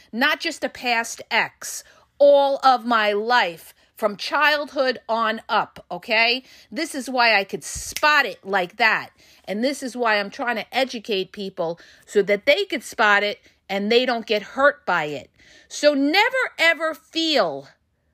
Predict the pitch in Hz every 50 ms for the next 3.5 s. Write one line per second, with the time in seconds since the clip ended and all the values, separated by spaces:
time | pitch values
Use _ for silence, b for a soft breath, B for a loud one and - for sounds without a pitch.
0 | _ _ _ 202 202 262 262 247 - - 269 302 330 349 349 - - - 269 269
1 | 262 254 - - - 262 269 262 254 - 269 226 - - 339 302 277 269 254 240
2 | 240 - - 233 202 180 214 254 247 247 - 233 233 247 247 240 247 254 - 254
3 | 208 - - 180 175 180 - - - -